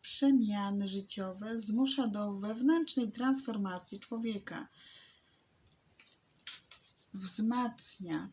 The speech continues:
poprzez przetrwanie przykrych przejść, hartuje. Hmm. Afirmacja.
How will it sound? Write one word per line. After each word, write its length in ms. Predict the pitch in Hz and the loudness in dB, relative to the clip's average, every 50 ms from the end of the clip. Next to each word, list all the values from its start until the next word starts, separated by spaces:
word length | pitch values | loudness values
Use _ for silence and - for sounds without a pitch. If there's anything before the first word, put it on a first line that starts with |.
| - - | -6 -4
poprzez 540 | 226 233 - - - 104 98 95 - - | -4 -4 -4 -4 -4 -4 -4 -4 -6 -12
przetrwanie 960 | - - - - 269 269 - - - - - 202 202 202 196 196 196 196 196 | -14 -4 0 2 2 2 0 -4 -10 -8 -4 -2 0 0 0 0 0 0 -2
przykrych 760 | 196 - - - - 247 233 240 - 214 214 214 208 - - - - | -6 -6 -8 -4 -2 -2 -2 -2 -2 -4 -4 -4 -6 -8 -12 -20 -12
przejść, 640 | - - - 208 208 202 202 196 - - - - | -10 -6 -4 -2 -2 -2 -2 -2 -6 -10 -12 -12
hartuje. 1040 | - - - - 185 185 - 196 196 _ - 170 165 165 165 170 165 165 165 170 185 - - _ _ _ | -14 -14 -10 -10 -10 -10 -10 -12 -16 _ -12 -10 -8 -8 -8 -8 -8 -8 -10 -10 -12 -16 -20 _ _ _
Hmm. 320 | - 190 180 170 170 196 - _ _ _ _ _ _ _ _ - - - - - - - - - _ _ _ _ _ _ _ _ | -4 -4 -4 -6 -8 -10 -12 _ _ _ _ _ _ _ _ -20 -20 -20 -20 -20 -20 -20 -20 -20 _ _ _ _ _ _ _ _
Afirmacja. 1000 | - 247 277 269 277 262 254 220 202 185 180 175 - - - 180 170 170 165 156 | 2 2 4 4 4 4 4 4 2 0 0 -2 -4 -8 -8 -8 -8 -8 -10 -12